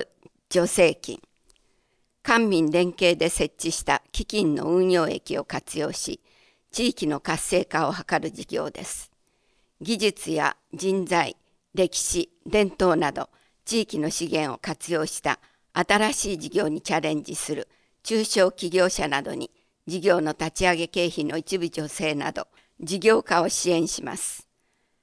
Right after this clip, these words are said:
公募要領の配布期間、四月一日水曜から五月二十日水曜。受付期間、土曜日曜除く五月十一日月曜から二十日水曜。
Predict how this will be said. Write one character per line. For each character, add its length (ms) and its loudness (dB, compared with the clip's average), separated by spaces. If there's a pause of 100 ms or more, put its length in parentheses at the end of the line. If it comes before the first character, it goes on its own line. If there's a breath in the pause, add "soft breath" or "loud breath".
(160)
公 220 4
募 220 4
要 200 6
領 240 0
の 340 -2
配 280 -2
布 180 -10
期 160 -20
間、 180 -4 (520)
四 160 -2
月 360 -2
一 140 -4
日 180 -4
水 300 -2
曜 160 2
か 160 -6
ら 220 -2
五 180 0
月 240 -4
二 120 -8
十 120 -12
日 160 -6
水 340 -6
曜。 220 -12 (640)
受 220 0
付 300 -2
期 160 -12
間、 220 -2 (400)
土 160 6
曜 220 6
日 320 -2
曜 100 4
除 340 -2
く 280 -10
五 160 4
月 300 -4
十 200 -2
一 240 -4
日 240 -8
月 320 -4
曜 160 -2
か 180 -10
ら 200 -4
二 160 -8
十 120 -12
日 140 -8
水 380 -8
曜。 240 -8